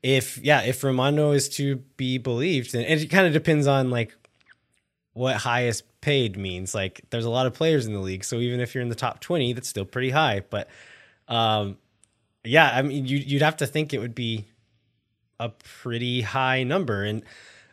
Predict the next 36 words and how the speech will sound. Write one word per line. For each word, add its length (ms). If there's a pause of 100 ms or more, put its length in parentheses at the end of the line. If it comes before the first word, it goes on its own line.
(140)
uh, 260 (520)
impressions 720
of, 400
of 180
the 80
press 300
conference, 640 (300)
I 120
think 240
this 240
was 240
kind 260
of 120
a 200
side 340
of 140
Driussi 720
that 200
we 180
hadn't 440 (300)
seen 400
as 120
much 240
before. 380
He's 200
not 200
a 60
guy 460
who 200
really 400
emotes 800
very 380
much. 360
Like, 220 (580)
he 160
seems, 500